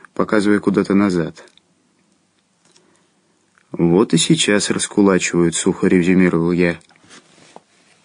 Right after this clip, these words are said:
«Пределом собственности это дело у них называется».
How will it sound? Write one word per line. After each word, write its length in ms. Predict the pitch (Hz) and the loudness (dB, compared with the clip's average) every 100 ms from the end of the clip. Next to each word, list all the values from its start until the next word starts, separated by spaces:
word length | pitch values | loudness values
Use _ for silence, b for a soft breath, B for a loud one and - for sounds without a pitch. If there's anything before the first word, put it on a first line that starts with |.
| _ _ _ _ _ _ _ _ _ _ _ _ _ _ _ _ _ _ _ _ _ _ _ _ | _ _ _ _ _ _ _ _ _ _ _ _ _ _ _ _ _ _ _ _ _ _ _ _
«Пределом 560 | - 110 104 127 120 113 | -2 0 4 4 4 2
собственности 800 | - 135 - - 95 87 - 87 | 2 0 0 -2 0 0 0 -2
это 160 | 82 90 | 0 0
дело 300 | 85 87 82 | 2 2 2
у 40 | |
них 240 | 82 80 | 0 -2
называется». 680 | 85 82 87 85 80 - - | -2 0 0 0 -2 -6 -12